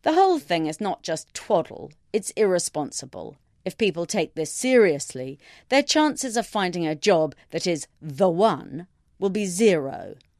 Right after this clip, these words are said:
Instead, I've come up with my own system for knowing if a job is worth hanging on to. One, the people are nice.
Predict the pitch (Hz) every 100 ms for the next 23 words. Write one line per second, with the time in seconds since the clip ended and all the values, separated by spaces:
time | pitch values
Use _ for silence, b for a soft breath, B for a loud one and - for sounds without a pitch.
0 | _ _ _ _ 214 - - 277 170 214
1 | - 190 220 220 - 208 226 254 285 247
2 | 196 160 - - 113 117 B _ 226 202
3 | 165 147 147 170 156 196 151 135 143 175
4 | 151 - 160 151 147 147 139 - 147 95
5 | - _ _ _ _ b b b _ -
6 | 214 127 135 - _ _ _ 214 220 185
7 | 175 165 165 160 - - -